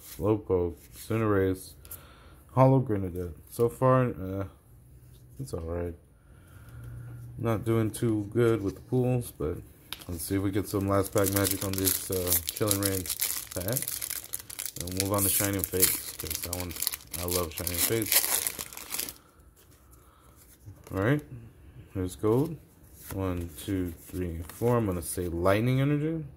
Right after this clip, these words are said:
It's Dark Energy again. Oh, there's something good, guys. Fire Resistance,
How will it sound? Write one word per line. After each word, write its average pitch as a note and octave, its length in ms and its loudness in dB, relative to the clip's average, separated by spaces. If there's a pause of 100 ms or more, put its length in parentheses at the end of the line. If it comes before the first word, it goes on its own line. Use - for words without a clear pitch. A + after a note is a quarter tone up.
(100)
It's F2+ 240 -4
Dark G2 320 2
Energy G2 360 0
again. A#2+ 320 0
Oh, F#2+ 160 8
there's G2 220 4
something G#2 320 0
good, A#2 220 6
guys. F#2 340 2
Fire F#2+ 320 0
Resistance, G2+ 1000 -2